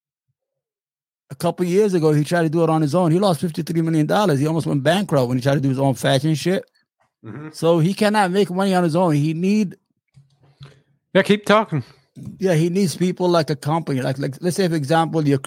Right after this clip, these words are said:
Speaker 1: your creator, right, uh, Humphrey? "Oh, I wanna do this, I wanna do that, and I'm the businessman," you know, and, the, and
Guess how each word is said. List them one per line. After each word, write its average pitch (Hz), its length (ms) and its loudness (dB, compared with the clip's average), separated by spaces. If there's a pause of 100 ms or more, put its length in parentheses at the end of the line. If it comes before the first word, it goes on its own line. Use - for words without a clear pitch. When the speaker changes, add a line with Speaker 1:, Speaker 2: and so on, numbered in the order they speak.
Speaker 1:
your 147 160 2
creator, 143 480 2
right, 131 240 0
uh, 131 280 0
Humphrey? 139 560 -2 (600)
"Oh, 160 300 2
I 185 120 4
wanna 190 200 4
do 180 120 4
this, 220 280 4
I 196 60 2
wanna 185 200 2
do 180 180 0
that, 214 260 2
and 156 140 4
I'm 156 120 2
the 139 80 0
businessman," 131 580 0
you 120 60 -4
know, 123 120 -2
and, 123 120 0
the, 127 80 0
and 113 240 -2